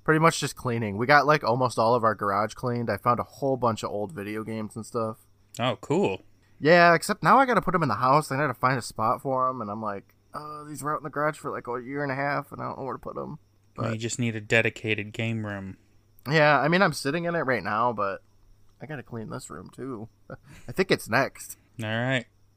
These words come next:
Speaker 2: Next on the quarantine agenda.
Speaker 1: Clean more. So, this is, like, our year anniversary right now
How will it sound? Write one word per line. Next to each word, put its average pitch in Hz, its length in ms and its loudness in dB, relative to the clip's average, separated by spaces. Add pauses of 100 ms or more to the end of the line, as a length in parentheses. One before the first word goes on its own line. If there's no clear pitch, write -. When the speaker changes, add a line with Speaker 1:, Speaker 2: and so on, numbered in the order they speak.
(240)
Speaker 2:
Next 117 360 -4
on 117 100 0
the 117 80 -4
quarantine 117 580 0
agenda. 131 600 4 (1040)
Speaker 1:
Clean 104 220 -8 (560)
more. 104 600 -4 (840)
So, 135 420 4 (300)
this 156 160 -4
is, 185 140 -4
like, 147 240 4
our 120 140 4
year 113 640 -2
anniversary 110 640 -4
right 98 180 -10
now 95 340 -8